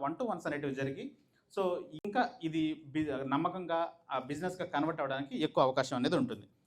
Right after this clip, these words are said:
And అలాగే చాలా కొన్ని కొన్ని సందర్భాలు, అంటే, ఆ, మీరు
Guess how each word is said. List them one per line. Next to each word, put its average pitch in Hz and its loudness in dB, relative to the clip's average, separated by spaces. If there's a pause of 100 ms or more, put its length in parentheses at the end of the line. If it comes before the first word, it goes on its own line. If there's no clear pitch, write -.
(360)
And 180 2
అలాగే 208 2 (360)
చాలా 175 4
కొన్ని 196 0
కొన్ని 190 -4
సందర్భాలు, 165 2
అంటే, 139 -2 (300)
ఆ, 113 -4 (840)
మీరు 147 2